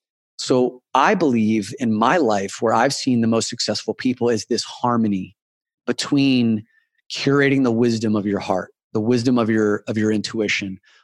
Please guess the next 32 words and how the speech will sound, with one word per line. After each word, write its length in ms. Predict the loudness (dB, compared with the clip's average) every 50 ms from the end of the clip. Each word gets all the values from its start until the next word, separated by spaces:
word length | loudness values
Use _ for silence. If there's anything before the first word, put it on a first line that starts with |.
| _ _ _ 0
also 400 | 2 2 2 2 2 0 0 2
being 260 | 2 2 4 4 2
able 160 | 2 2 0
to 160 | -2 -2 -2
rely 380 | 0 0 2 2 2 2 2 2
on 280 | 2 2 2 0 0
this, 320 | -2 -2 -4 -4 -6 -10 -10 -8
this 180 | -8 -6 -6 -6 _ -2
intellect 720 | -2 0 0 0 0 0 0 0 -2 -4 -8 -14 -18 -18 _ -6
that 160 | -2 0 2
allows 540 | 2 2 2 2 2 2 2 2 0 0 -2
you 240 | -2 -4 -4 -6 -8 _ _ _ _ _ _ _ -6 -4
to 100 | 0 0
anticipate 760 | 0 0 0 0 0 0 0 -2 -2 -2 -2 -4 -4 -4 -8 -10
the 60 | -8
future, 540 | -6 -2 -2 -2 -2 -4 -8 -10 -12 -16 -20 _ _ _ _ _ _ -10
to 100 | -6 -2
anticipate 800 | -2 0 0 0 0 0 0 0 0 0 2 2 2 2 0 -2
things 300 | -2 -2 0 0 -2 -2
that 240 | -2 -2 -2 -2 -6 _ _ _ _ _ 0
based 260 | 0 0 2 2 0
on 100 | 0 0
experience 720 | 0 -4 -6 -4 -2 0 2 2 2 2 0 -2 -4 -4
and 160 | -4 -4 -2 0
wisdom, 480 | 2 2 2 2 2 2 2 2 2
and 160 | 0 0 -2 -2
to, 380 | -2 -2 0 0 0 -2 -4 -4
you 60 | -4 -4
know, 80 | -2
to, 160 | -2 -4 -6 -6
to 100 | -6 -8
bring 300 | -4 -2 0 0 0